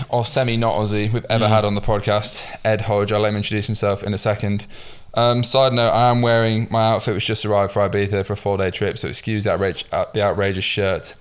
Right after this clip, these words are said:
Speaker 1: And we are back on the wine because it's a Thursday episode.
Speaker 2: Certainly are.
Speaker 1: But, um, yeah, another ecom founder, because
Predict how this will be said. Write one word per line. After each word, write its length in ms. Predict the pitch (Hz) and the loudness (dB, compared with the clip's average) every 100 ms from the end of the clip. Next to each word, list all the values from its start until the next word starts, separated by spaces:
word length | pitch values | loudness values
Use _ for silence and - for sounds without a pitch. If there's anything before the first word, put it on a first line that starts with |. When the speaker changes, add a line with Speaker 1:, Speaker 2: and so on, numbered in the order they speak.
| - - - | -20 -20 -8
Speaker 1:
And 140 | 104 | -2
we 60 | 107 | 2
are 120 | 107 | 2
back 240 | 101 101 - | 2 0 0
on 100 | 98 | -2
the 60 | |
wine 360 | 98 98 95 95 | 0 0 0 -2
because 240 | 95 101 | -4 -4
it's 160 | 95 - | -4 -6
a 60 | |
Thursday 600 | - - 104 98 98 95 92 | -6 -4 0 0 0 -2 -2
episode. 540 | 101 98 - 95 95 - - - - - - | -2 -4 -4 -4 -4 -10 -20 -20 -20 -20 -18
Speaker 2:
Certainly 540 | - - 120 110 101 104 | -10 -6 -4 -4 -4 -4
are. 260 | 107 80 - - - - - - - | -4 -6 -10 -18 -20 -18 -18 -20 -6
Speaker 1:
But, 200 | 120 117 | 2 4
um, 460 | 110 117 113 117 - - - - | 4 4 4 0 -2 -12 -12 0
yeah, 320 | 131 104 - | 4 4 0
another 240 | 120 131 127 | 0 0 0
ecom 360 | 127 - 113 | -2 0 -2
founder, 380 | 98 101 101 107 | 2 2 2 0
because 460 | 110 117 110 104 | 0 0 0 0